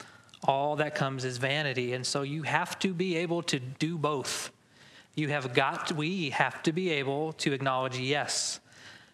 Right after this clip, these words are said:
there's dark days under the sun, and I need God's help for those days. But when I have light days,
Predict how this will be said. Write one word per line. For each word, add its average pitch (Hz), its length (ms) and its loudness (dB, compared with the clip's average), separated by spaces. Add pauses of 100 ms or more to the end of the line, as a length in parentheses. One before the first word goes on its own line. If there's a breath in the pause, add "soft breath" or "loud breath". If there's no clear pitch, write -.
(160)
there's 127 180 2
dark 135 380 0
days 147 340 2
under 139 240 0
the 127 140 0
sun, 147 520 -2 (1200 soft breath)
and 120 320 2
I 123 80 2
need 135 220 0
God's 127 260 2
help 139 200 2
for 131 140 2
those 120 240 0
days. 131 500 0
But - 280 0
when 160 180 0
I 170 100 2
have 139 320 0
light 170 400 0
days, 120 600 -2